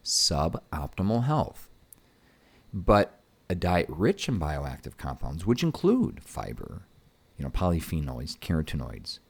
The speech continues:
antioxidant-rich compounds like essential oils, and you'll get robust health. It's a different way of seeing life. And so essential oils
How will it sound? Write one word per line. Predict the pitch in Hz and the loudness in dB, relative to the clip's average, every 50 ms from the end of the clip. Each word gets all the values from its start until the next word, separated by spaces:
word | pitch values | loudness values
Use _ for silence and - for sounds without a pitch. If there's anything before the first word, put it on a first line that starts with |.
| _ _ - - - - | _ _ -20 -10 -2 0
antioxidant-rich | 95 101 101 98 92 87 95 - - - 92 85 - - 82 82 87 87 82 - - | 2 4 4 4 4 2 0 -2 -2 -2 -2 -2 -4 -4 -4 0 2 2 2 0 -2
compounds | - 90 76 76 - 73 71 71 - | -4 -4 -4 -2 -2 -4 -6 -4 -4
like | - 85 - | -6 -6 -4
essential | 90 - 101 - - - - | -4 -4 -4 -2 -2 0 0
oils, | 151 135 120 113 - - | 2 2 0 0 -2 -2
and | - 101 98 | -2 2 2
you'll | 101 117 | 2 2
get | 131 110 104 - | 2 0 0 0
robust | 117 98 78 76 65 - - | 0 -2 -2 -2 -4 -2 -2
health. | - 120 123 85 - - - - | 0 0 0 0 -2 -4 -4 -4
It's | 117 - | 0 0
a | 127 113 | 0 2
different | 101 - 139 135 - 185 - - | 2 2 2 2 2 0 -2 -2
way | 107 110 107 107 107 | -2 0 2 2 2
of | 98 92 - | 2 0 0
seeing | - - - 127 113 110 104 101 | -2 -2 0 0 2 2 2 2
life. | 92 85 85 92 90 73 - - - - - - - - - - - - - | 0 0 0 0 0 -2 -2 -6 -12 -18 -20 -20 -20 -20 -20 -18 -18 -10 -4
And | - 110 113 | -2 0 2
so | - - 131 113 | 2 4 4 4
essential | 113 - - 131 123 - - - | 4 4 2 0 0 -2 -2 2
oils | - 123 143 165 143 117 | 4 4 6 6 4 4